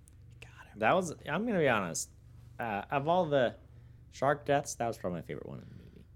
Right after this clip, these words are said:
Speaker 2: That was a, that was a good one.
Speaker 1: All right, you can, you can continue forward if you want. If you can. If you just wanna glaze past Bruce, the Bruce,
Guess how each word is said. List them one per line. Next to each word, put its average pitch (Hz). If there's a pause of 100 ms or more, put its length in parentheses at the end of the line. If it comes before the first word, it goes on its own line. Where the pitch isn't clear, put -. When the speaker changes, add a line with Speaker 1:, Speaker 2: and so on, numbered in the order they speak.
Speaker 2:
That 101
was 95
a, -
that 87
was 147
a 113
good 95
one. 64 (1800)
Speaker 1:
All 127
right, 92
you 131
can, 135
you 143
can 180
continue 117
forward 73
if 76
you 78
want. 71 (1400)
If 131
you 143
can. -
If 120
you 135
just 135
wanna 123
glaze 117
past 120 (300)
Bruce, 127 (500)
the 127
Bruce, 120